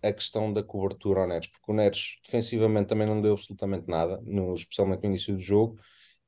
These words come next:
e o Orsnes, o, o Gil Vicente sabia que o Ouro estava ali, porque o Orsnes, por muito bom jogador que seja, não tem rotinas de lateral. Portanto, o time teve que cair ali muitas vezes, ah, a dar coberturas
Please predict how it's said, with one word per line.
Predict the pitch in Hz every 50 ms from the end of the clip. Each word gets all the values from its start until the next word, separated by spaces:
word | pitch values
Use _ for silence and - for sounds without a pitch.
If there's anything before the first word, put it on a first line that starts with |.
| _ _ _
e | 127 123
o | 127 127
Orsnes, | 143 147 127 113 - - - 113 98 92 - - - - -
o, | 110 113 113 - 127 113
o |
Gil | 107 107 127 123 117
Vicente | 123 120 - 127 120 120
sabia | - 120 120 120
que | 120 - - - _ _
o | 127 117
Ouro | 117 123 113 113
estava | - 120 113 120 117
ali, | 110 95 85 82 - _ _ _
porque | 82 - _
o | - 82
Orsnes, | 85 90 90 - - 110 104 98 101
por | - _ 104 98 101
muito | 104 110 117 117 113 104 101 -
bom | 110 104
jogador | 98 104 107 104 113 110
que | -
seja, | - 123 120 131
não | 147 143
tem | 147 131 101
rotinas | - - 90 90 87 82
de |
lateral. | 85 82 - - 90 76 71 - - - - _ _ _ _ _ _ _ _ _ _
Portanto, | - - - - 117
o | 117 110
time | - 123 127 120 117 120
teve | 120 113 - -
que | _
cair | - 123 123 117 117
ali | 110 107 110 107
muitas | 104 107 107 117 127 139 143 147 143 - 117 117 107
vezes, | 95 92 107 110 131 165 196 - - - _ _ _ _ _ _ _ _ _ _ _ -
ah, | - 104 101 101 - - 110
a | 104
dar | 101 113 107
coberturas | - 113 107 110 110 107 - 120 120 123 127 135 131 127 - -